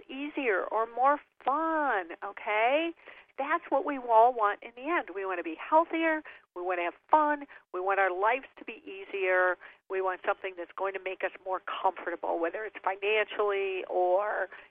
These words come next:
you know, in terms of creature comforts. Those are the things that your customers want. So, so learn to give that to them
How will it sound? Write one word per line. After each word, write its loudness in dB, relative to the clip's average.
you -2
know, 2
in -6
terms -2
of -8
creature 0
comforts. -2
Those 6
are 2
the -4
things -6
that -16
your -8
customers -6
want. -2
So, 6
so 4
learn -2
to -4
give -6
that 2
to -10
them 0